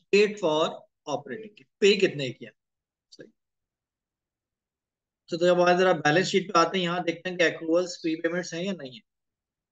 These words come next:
तो देखिए, ये आपको accruals दिए हैं, accruals का opening balance है,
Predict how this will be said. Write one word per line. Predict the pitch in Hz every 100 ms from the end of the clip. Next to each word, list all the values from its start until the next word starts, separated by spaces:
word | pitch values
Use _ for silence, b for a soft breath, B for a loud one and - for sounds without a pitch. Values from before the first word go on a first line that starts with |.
| _ _ _ _ _ _ _ _ _ _ _ _ _ -
तो | 165
देखिए, | 160 165
ये | 180 180
आपको | 180 -
accruals | 165 185 185 202 190
दिए | 165 151
हैं, | 147
accruals | 147 175 175 175
का | 180
opening | 165 185 180
balance | 180 180 190
है, | 190 180